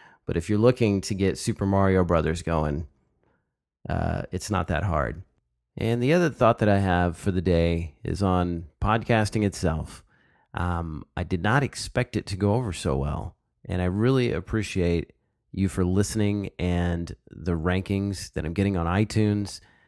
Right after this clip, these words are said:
Uh, I had no idea that I would have a five-star review. Um, so thank you very much. I really appreciate it.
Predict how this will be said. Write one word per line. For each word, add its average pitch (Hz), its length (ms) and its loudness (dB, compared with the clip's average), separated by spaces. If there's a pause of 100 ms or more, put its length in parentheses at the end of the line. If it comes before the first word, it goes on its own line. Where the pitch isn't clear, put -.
(160)
Uh, 82 360 -4
I 87 100 -4
had 85 140 -2
no 101 140 4
idea 90 560 2 (160)
that 85 420 0
I 85 100 -4
would 87 160 0
have 87 220 -2
a 80 60 -6
five-star 87 800 2
review. 87 500 0 (580)
Um, 78 440 -8
so 82 140 -6
thank 113 340 0
you 110 100 2
very 107 320 4
much. 98 560 -2
I 80 100 -4
really 98 500 2
appreciate 95 500 0
it. 98 180 -2